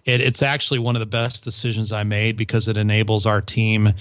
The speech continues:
to work together in support of one another instead of being in competition with one another.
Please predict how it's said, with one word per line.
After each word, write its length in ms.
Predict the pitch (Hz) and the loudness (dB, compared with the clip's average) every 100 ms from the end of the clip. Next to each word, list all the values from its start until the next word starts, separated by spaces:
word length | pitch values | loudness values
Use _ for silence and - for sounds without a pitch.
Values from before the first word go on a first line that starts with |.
| - - - | -6 -16 -8
to 180 | - 127 | 2 4
work 360 | 104 117 113 - | 6 4 4 2
together 500 | 110 107 107 110 110 | 0 2 2 4 2
in 100 | 107 | 2
support 460 | - 110 117 107 | 0 2 2 4
of 160 | 110 104 | 2 2
one 160 | 110 | 2
another 400 | 110 110 110 117 | 2 2 2 2
instead 340 | 110 101 - 107 | 2 0 0 0
of 100 | 104 | 0
being 220 | 107 104 | 2 2
in 80 | 101 | 0
competition 680 | 98 104 - - 110 117 113 | 0 -2 -2 -2 0 4 4
with 100 | 107 | 4
one 180 | 107 | 4
another. 480 | 107 107 110 120 123 | 6 4 4 4 4